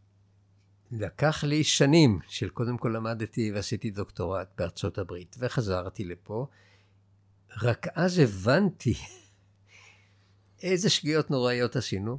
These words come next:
וזה ברור שהיינו צריכים לא להצליח, אבל אף אחד לא אמר לנו שלא נצליח. ההצלחות הצליחו,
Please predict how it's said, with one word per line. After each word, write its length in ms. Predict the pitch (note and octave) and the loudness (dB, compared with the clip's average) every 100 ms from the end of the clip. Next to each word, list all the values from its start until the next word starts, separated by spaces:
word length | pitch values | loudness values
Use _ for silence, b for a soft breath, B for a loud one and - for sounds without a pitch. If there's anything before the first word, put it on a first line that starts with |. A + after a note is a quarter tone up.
| - | -8
וזה 260 | G2+ G#2 G#2+ | -2 0 2
ברור 400 | G#2 A#2 G#3+ A3 | 2 2 2 -2
שהיינו 1160 | - A#2+ G#2 - _ - A#2+ - - G#2 B2 A#2 | 0 2 0 -4 _ -12 -12 -8 0 4 4 2
צריכים 540 | - G#2+ G2+ C3 A2+ | 0 -2 0 2 2
לא 160 | G#2+ A2 | 2 0
להצליח, 640 | G#2+ G#2 - A#2 G#2 - | 0 0 0 2 0 -2
אבל 220 | G2 A2 C#3 | -4 -4 -6
אף 80 | |
אחד 200 | - D3 | -4 -4
לא 220 | D#3+ E3+ F3+ | 0 0 0
אמר 420 | F3+ F3+ G3+ D#3 | 0 0 0 2
לנו 260 | B2 F#2+ | 0 0
שלא 280 | - G#2 F#2 | -4 -4 -4
נצליח. 600 | F2+ F2 - F2+ F2+ - _ _ _ _ _ _ _ _ _ _ _ _ _ _ - | -4 -6 -8 -10 -14 -20 _ _ _ _ _ _ _ _ _ _ _ _ _ _ -2
ההצלחות 640 | B2+ - G2+ - - - | 0 0 -2 0 0 0
הצליחו, 400 | - D#3+ D3+ | -2 -2 -4